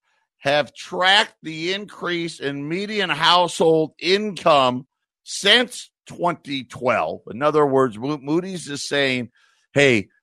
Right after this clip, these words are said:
when you factor in <laughs> scholarships, grants, and tuition discounting, when you put all of it in, yet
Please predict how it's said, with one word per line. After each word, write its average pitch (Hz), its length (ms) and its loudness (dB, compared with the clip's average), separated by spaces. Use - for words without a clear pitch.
when 131 180 -2
you 135 120 -2
factor 175 920 0
in 135 460 -2
<laughs> - 480 -20
scholarships, - 1400 -2
grants, 170 600 2
and 139 200 -4
tuition 143 540 -6
discounting, 98 800 -2
when 113 100 -4
you 120 80 0
put 170 300 2
all 208 380 8
of 170 100 0
it 147 100 0
in, 135 320 2
yet 151 340 2